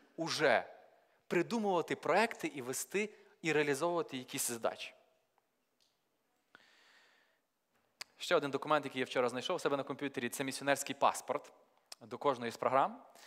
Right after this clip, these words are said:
Е, це реформа, яку ми запустили, я вже з цим працював десь два роки останніх, коли я працював, е, на телеканалі.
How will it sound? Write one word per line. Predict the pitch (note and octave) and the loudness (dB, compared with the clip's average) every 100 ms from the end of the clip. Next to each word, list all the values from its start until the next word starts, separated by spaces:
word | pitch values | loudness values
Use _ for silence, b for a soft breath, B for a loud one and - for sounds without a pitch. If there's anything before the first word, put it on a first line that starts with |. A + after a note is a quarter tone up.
| B B - | B B -4
Е, | A#2+ A2+ A2+ A2 | 0 2 2 0
це | - C3+ B2+ A#2+ | 0 6 6 8
реформа, | A#2 B2+ E3+ D#3+ C3+ | 6 6 6 6 4
яку | A#2+ - | 0 -2
ми | C3+ | -4
запустили, | B2 B2+ A#2+ - D3 B2 A#2 - - | -4 -6 -6 0 4 4 2 -4 -2
я | A#2+ | 2
вже | A#2+ A2+ A2+ | 2 2 -4
з | |
цим | - A#2+ | -4 -6
працював | A2 A2+ - A2 | -4 -4 0 0
десь | G#2+ G#2+ | 0 0
два | B2+ D#3+ | 4 6
роки | F3+ F3 | 4 2
останніх, | D3+ - D#3 D3 C#3 - B B B B | -2 2 2 2 -2 -10 B B B B
коли | - B2+ | -2 -2
я | |
працював, | B2 A#2+ B2+ A#2 A2+ - | -2 -2 4 4 2 0
е, | A2 | 2
на | A2 | 2
телеканалі. | - A2+ - C#3 E3 D#3+ | -4 -8 -4 2 2 2